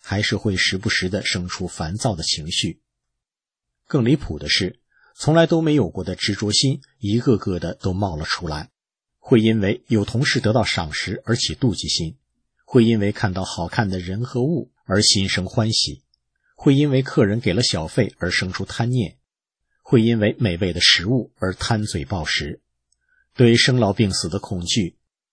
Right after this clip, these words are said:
痴迷于常人的东西，怨、嗔、怒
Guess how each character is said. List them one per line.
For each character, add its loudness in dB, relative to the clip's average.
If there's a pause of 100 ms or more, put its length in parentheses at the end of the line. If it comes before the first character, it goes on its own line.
(300)
痴 2
迷 0
于 -2
常 -4
人 -2
的 -6
东 -4
西， -2 (560)
怨、 2
嗔、 0
怒 -2